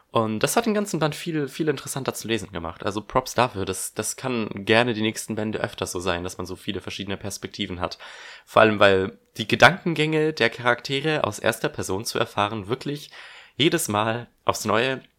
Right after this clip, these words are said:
ein, ein, eine sehr interessante Erfahrung ist.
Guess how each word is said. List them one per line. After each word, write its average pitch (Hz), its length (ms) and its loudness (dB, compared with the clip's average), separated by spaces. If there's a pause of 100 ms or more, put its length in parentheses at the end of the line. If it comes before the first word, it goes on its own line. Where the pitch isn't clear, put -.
(140)
ein, 95 300 -6
ein, 98 400 0 (920)
eine 110 400 2
sehr 110 160 2
interessante 101 460 -2
Erfahrung 90 500 -4
ist. - 380 -14